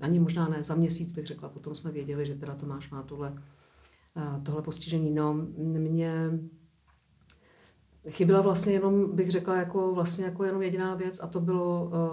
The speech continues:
eh, taková představa o tom, mm, jak takovýhle člověk může žít, eh, jak to dítě, mm, se bude jako rozvíjet, kam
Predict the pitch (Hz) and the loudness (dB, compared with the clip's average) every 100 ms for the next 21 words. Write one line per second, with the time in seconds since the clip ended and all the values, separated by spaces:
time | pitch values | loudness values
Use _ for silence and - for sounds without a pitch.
0 | 160 165 170 - 170 170 170 - 180 170 | -4 -6 -8 -2 0 0 -4 -2 -2 -2
1 | 170 175 170 170 170 170 170 165 160 - | -2 2 6 6 4 0 2 0 -2 -4
2 | 160 - 175 170 175 175 170 170 - 170 | -4 -4 -8 -4 -2 0 0 0 0 -2
3 | 170 - 170 170 170 165 - - - _ | -2 0 4 4 4 -2 -6 -14 -20 _
4 | _ _ _ 165 170 170 - 170 165 160 | _ _ _ -2 -2 -4 -8 -4 -2 -2
5 | 160 165 - 156 - - 156 151 - - | -6 -10 -10 -14 -14 -12 -10 -10 -10 -2
6 | 165 - - 170 160 160 170 151 151 151 | -2 -2 -2 0 0 -2 -6 -8 -10 -10
7 | 151 151 - 156 156 160 160 156 165 156 | -10 -10 -10 -6 -2 -2 -2 -4 -2 -2
8 | 165 170 175 180 - - 165 160 160 160 | -2 2 2 0 -6 -6 -2 0 0 0